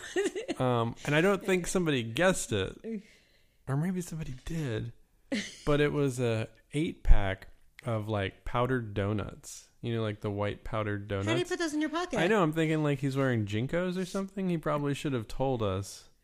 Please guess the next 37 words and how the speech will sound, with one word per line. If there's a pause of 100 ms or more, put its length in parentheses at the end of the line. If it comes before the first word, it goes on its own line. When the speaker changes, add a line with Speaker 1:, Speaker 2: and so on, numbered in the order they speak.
(140)
Speaker 1:
Yeah.
Speaker 2:
how
long
his
pockets
were. (320)
Speaker 1:
That's
not
fair.
Were
they
cargo
pants
that
have,
like,
side
pockets
that
are
big? (580)
Speaker 2:
I
know. (320)
So
maybe
they
just
were. (160)
I, (1080)
I
can't
imagine
someone
guessed
that. (320)
Speaker 1:
Uh-uh. (760)
No.